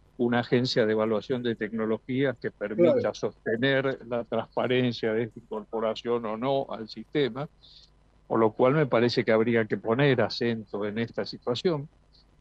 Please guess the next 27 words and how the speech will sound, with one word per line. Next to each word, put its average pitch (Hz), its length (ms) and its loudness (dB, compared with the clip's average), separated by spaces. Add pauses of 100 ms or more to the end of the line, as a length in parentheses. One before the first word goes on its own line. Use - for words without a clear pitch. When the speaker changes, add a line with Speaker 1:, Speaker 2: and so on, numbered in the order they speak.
(540)
Speaker 1:
En 113 180 0
segundo 175 460 0
lugar, 190 480 0
ver, 180 420 -2
eh, 113 600 -2
si 113 320 -8
se 113 200 -4
decide, 117 1160 -2
eh, - 20 -4
la 110 160 -4
conformación 110 920 -2
de 113 80 0
un 101 140 -6
fondo 131 680 -2 (580)
de 117 140 -2
alto 120 320 -4
costo 139 500 -6
o 107 200 -4
de 107 120 0
un 131 220 -2
seguro 117 640 0
de 107 140 -2
alto 104 300 -6
costo 123 500 -6
para, 107 560 2
eh, 101 160 -2
poder 120 600 2